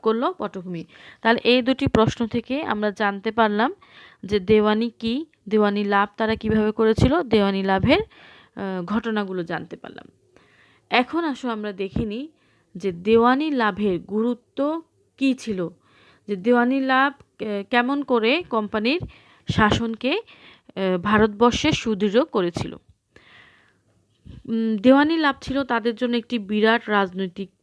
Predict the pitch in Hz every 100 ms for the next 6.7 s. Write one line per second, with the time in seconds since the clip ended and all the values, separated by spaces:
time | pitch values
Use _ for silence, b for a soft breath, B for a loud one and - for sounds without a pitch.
0 | - 202 185 196 269 _ _ b b _
1 | 214 254 262 262 262 262 233 214 202 196
2 | - - 196 208 214 - 226 196 185 -
3 | 190 185 196 190 185 175 165 - 208 240
4 | 233 233 254 240 220 208 214 220 220 214
5 | 214 311 B B B B 233 247 262 247
6 | 247 277 220 220 196 214 254